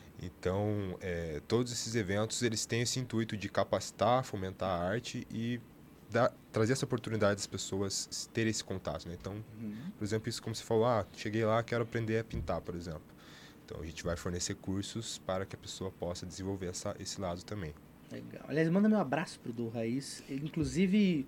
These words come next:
Speaker 2: Paty, faz umas... Foi na semana passada, eu acho, na segunda, fora essa, a anterior.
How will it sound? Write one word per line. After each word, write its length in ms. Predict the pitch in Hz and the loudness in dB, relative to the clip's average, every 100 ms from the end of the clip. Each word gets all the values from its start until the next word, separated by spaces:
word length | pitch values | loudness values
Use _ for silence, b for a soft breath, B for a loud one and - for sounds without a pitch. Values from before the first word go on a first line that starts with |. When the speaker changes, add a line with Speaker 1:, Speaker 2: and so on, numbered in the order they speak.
| - | -2
Speaker 2:
Paty, 320 | 127 - - | -2 -2 -6
faz 320 | - 131 120 | 0 0 0
umas... 500 | 131 135 127 117 - - | 0 2 0 -4 -14 -4
Foi 100 | 208 | 0
na 60 | |
semana 280 | 277 233 240 | 0 2 2
passada, 440 | 254 226 - 208 156 | 0 -2 0 2 2
eu 40 | |
acho, 220 | 170 - | -2 -4
na 60 | 143 | -8
segunda, 340 | - 147 160 | -6 -4 -2
fora 240 | 139 139 135 | 0 0 2
essa, 300 | 131 - 110 - | 0 -4 -8 -2
a 60 | |
anterior. 420 | 127 131 123 175 | 0 4 6 6